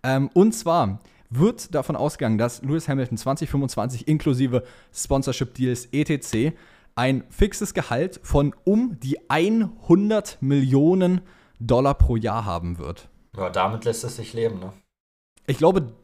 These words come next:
Speaker 1: der Mann braucht das auch nicht mehr tatsächlich. <laughs>
Speaker 2: Ja, aber die hundert Millionen im Jahr würde ich auch mitnehmen, sag ich, wie es ist.
Speaker 1: <laughs>
Speaker 2: Das würde mich jetzt
Speaker 1: Einfach
Speaker 2: auch
Speaker 1: nach
Speaker 2: nicht
Speaker 1: Saudi-Arabien
Speaker 2: stören,
Speaker 1: schnell
Speaker 2: wenn's
Speaker 1: wechseln im Fußball oder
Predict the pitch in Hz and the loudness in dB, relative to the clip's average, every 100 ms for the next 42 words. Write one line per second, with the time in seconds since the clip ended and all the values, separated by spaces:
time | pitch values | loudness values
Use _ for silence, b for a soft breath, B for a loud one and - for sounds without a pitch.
0 | _ _ 135 127 143 190 - 123 110 151 | _ _ 2 4 4 0 -4 -8 0 0
1 | 180 95 120 - - 110 - 135 117 113 | 0 -2 -6 -6 -8 -8 -8 -6 -2 -2
2 | 123 104 101 - 98 - - 87 - - | -2 -2 -2 -4 -2 -4 -6 -10 -4 -2
3 | - 180 - 76 - - 85 - - 107 | 2 2 2 -12 -12 -12 -12 -14 -12 -6
4 | 117 123 120 120 120 117 113 101 107 107 | -2 -2 -2 -2 0 -2 -4 -2 0 -2
5 | 104 95 92 87 - - - _ 90 92 | -6 -8 -8 -10 -16 -18 -20 _ -6 -6
6 | - 117 82 - 160 98 - 104 98 127 | -8 -8 -6 0 0 0 -8 -12 2 4
7 | 123 120 127 120 101 107 123 113 107 127 | 4 2 0 0 0 0 0 2 4 4
8 | 175 165 170 151 151 165 139 135 156 - | 4 2 2 2 2 2 0 0 -4 -2
9 | 143 131 170 170 160 | 0 2 2 4 2